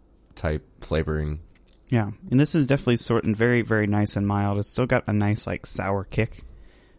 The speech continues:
Speaker 2: to how, like, left it. It lifts it up a lot.
Speaker 1: Mm-hmm.
Speaker 2: Fruitiness is happening there. It's got a really nice body. Um, yeah.
Speaker 1: It's good. I mean, sa-, sour cherry, delicious.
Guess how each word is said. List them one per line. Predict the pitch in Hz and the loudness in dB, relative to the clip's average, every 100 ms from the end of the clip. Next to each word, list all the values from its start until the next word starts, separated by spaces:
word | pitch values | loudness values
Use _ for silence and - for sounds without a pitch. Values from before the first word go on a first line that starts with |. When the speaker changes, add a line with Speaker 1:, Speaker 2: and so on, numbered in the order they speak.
| _ | _
Speaker 2:
to | - 104 | -6 -4
how, | 104 101 | -2 -4
like, | 95 95 - - - - - | -4 -8 -12 -20 -20 -20 -8
left | 107 104 - 139 | -4 -4 0 0
it. | 156 - - _ _ 123 | 0 -4 -12 _ _ -8
It | 104 - - | -8 -8 -4
lifts | 110 113 - | -2 0 -2
it | 101 | -4
up | 107 | -4
a | 107 | -4
lot. | 113 120 - _ - - - | -2 -2 -4 _ -20 -10 -2
Speaker 1:
Mm-hmm. | 95 85 80 | 0 0 -4
Speaker 2:
Fruitiness | 80 - 113 113 110 107 | -4 0 2 2 2 0
is | 101 | -2
happening | 110 107 113 110 104 | 0 0 2 2 2
there. | 104 104 104 104 104 | 2 2 2 0 -2
It's | 104 - | -6 -4
got | 104 | -4
a | |
really | 98 107 104 | 0 0 0
nice | 98 98 | -2 -6
body. | 95 92 98 98 101 - _ _ _ _ _ _ _ - | -8 -6 -6 -4 -4 -8 _ _ _ _ _ _ _ -14
Um, | 92 92 92 92 95 _ _ _ _ _ _ _ _ _ _ - - - _ _ - | -10 -8 -10 -12 -16 _ _ _ _ _ _ _ _ _ _ -20 -20 -20 _ _ -4
yeah. | 120 151 135 - - - | 0 0 -2 -14 -18 -6
Speaker 1:
It's | 117 - | -6 -2
good. | 123 156 104 - | 0 2 0 0
I | 98 | 2
mean, | 104 98 98 - - _ - - - - - | 4 2 -2 -8 -20 _ -20 -20 -20 -20 -18
sa-, | - - 98 - _ | -12 -8 -8 -8 _
sour | - 95 113 110 | -10 -4 -4 -2
cherry, | 98 110 104 76 73 | -2 -2 -2 -4 -8
delicious. | - 76 104 - 69 - | -6 -4 -4 -4 -8 -10